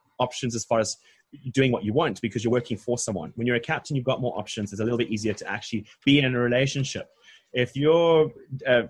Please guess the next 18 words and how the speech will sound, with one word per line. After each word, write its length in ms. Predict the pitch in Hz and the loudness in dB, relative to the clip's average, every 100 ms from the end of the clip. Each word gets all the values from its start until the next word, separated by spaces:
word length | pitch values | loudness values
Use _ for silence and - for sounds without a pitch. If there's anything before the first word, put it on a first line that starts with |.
| - | 2
further 200 | 151 139 | 4 6
down 160 | 131 127 | 4 4
the 60 | 120 | 2
line, 400 | 120 110 110 - - 120 | 2 0 -4 -8 -8 -2
a 60 | |
relationship 640 | 120 117 117 123 117 113 - | 2 4 2 0 -6 -6 -6
is 180 | 107 98 | -6 -6
virtually 540 | 101 113 120 117 107 | -4 2 2 2 -2
impossible. 680 | 104 95 - 80 - 55 - - - | -4 -4 -8 -12 -10 -14 -14 -12 -2
There's, 220 | 113 87 | -2 -2
it, 180 | 123 104 - - - | -6 -8 -10 -12 0
it's 80 | |
all, 120 | 185 160 | 0 4
there's 180 | 147 131 | 2 4
no 160 | 120 | 4
way. 200 | 92 - - _ - | 2 -4 -10 _ -6
Um, 420 | 110 107 104 101 - - - | -2 0 -2 -6 -10 -20 -2
I, 200 | 123 | 0